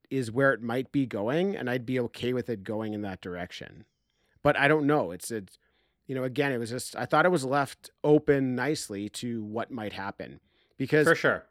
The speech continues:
Speaker 2: Yeah.
Speaker 1: these people are getting killed, you know, one after another, but we're sort of left with our two main players still. So,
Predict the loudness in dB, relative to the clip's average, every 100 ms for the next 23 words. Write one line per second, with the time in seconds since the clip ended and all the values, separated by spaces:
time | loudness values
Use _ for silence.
0 | -14 -4 -4 -4 -8 _ -4 -2 4 4
1 | 6 2 0 -6 -2 4 6 6 4 0
2 | -12 -8 -6 -4 -4 -4 -2 -4 -4 -2
3 | -2 2 2 0 -4 _ _ -2 -2 0
4 | -4 -2 4 6 6 2 -2 -2 -4 -4
5 | -4 -2 0 0 -4 -6 -6 -4 -6 -8
6 | -10 -10 -12 -10 -8 -6 -8